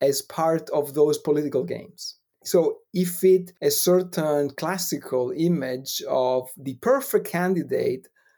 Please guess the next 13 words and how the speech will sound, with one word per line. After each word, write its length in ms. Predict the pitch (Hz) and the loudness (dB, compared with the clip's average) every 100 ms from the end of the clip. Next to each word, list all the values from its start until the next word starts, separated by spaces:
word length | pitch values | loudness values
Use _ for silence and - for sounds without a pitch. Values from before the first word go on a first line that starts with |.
| - | -4
of 420 | 135 131 127 120 | 2 2 0 -4
the 160 | 139 190 | 0 2
papacy 600 | 185 185 185 175 - 165 | 4 4 4 2 0 0
saying, 640 | 156 160 147 147 143 143 - _ _ _ _ _ - | 0 2 4 6 6 4 -4 _ _ _ _ _ -4
uh, 80 | 131 | 0
"Domine 460 | 131 170 196 190 | 4 4 6 6
non 180 | 175 160 | 6 2
sum 360 | - 190 165 151 | 2 4 4 4
dignus," 720 | 175 170 143 135 - - - _ - | 2 2 -2 -4 -4 -8 -10 _ -2
"Lord, 460 | 156 175 180 175 175 - | 2 6 8 6 4 -2
I'm 180 | 147 | 0
not 220 | 156 160 151 | 2 2 4
worthy." 460 | 147 139 139 87 | 4 4 2 -4